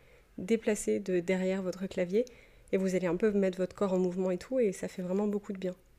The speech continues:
Le dernier conseil que je vais vous donner pour cette catégorie de petites actions faciles à mettre en place au quotidien, c'est de vous entourer de créatives et créatifs. Alors ça peut être sur Instagram, ça peut être dans votre quotidien, ça peut être, euh,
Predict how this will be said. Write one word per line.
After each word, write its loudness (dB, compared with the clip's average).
Le 6
dernier 0
conseil -4
que -8
je -6
vais 0
vous -8
donner 2
pour -10
cette -6
catégorie -2
de -4
petites -4
actions -4
faciles -6
à -4
mettre -4
en -2
place -6
au -10
quotidien, -4
c'est 6
de 4
vous 0
entourer 0
de 2
créatives -4
et -2
créatifs. -6
Alors -4
ça -4
peut -2
être -4
sur -4
Instagram, -2
ça -4
peut 2
être 0
dans 4
votre -2
quotidien, 0
ça -6
peut -4
être, -4
euh, -2